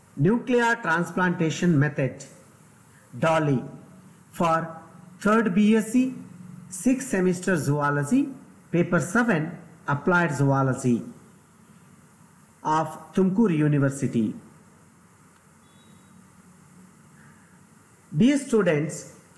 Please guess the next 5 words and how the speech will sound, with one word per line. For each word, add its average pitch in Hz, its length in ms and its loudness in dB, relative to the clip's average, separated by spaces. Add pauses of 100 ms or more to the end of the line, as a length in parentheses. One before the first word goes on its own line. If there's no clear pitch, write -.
(880)
what 254 260 2
is 285 220 2
nuclear 214 480 2
transplantation 170 920 0
method 135 500 0